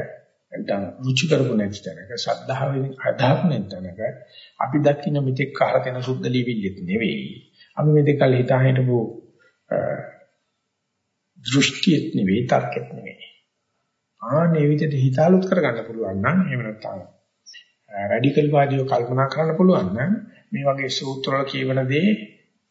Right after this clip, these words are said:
සාමාන්‍ය සූත්‍රේ වගේ විදිහට තේරෙනවා. කවදාකවත් අහපු නැති දෙයක් මේ කියේ. ඒ වගේ කියන්නේ හිත යොදලා බලනකොට තේරෙනවා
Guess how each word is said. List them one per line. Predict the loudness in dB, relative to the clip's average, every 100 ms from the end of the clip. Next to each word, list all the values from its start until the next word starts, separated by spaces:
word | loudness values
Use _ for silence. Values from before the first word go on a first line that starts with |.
| _ _ _ _ _ _ -14
සාමාන්‍ය | -8 0 2 4 4 4 4 2 0
සූත්‍රේ | 0 4 4
වගේ | 4 -2 -4
විදිහට | -6 -4 -4
තේරෙනවා. | -2 -4 -2 -2 -2 -4 -18 _ _ -12
කවදාකවත් | -4 2 2 2 -2 -2
අහපු | -2 -2 0
නැති | 0 0
දෙයක් | 0 0 0
මේ | -6
කියේ. | -6 -10 -12 -20 _ _ _ _ _ -12
ඒ | -2 4
වගේ | 4
කියන්නේ | 4 4 4
හිත | 4 4 6
යොදලා | 8 8 8 6
බලනකොට | 4 4 -2 -4
තේරෙනවා | -6 -6 -4 0 -2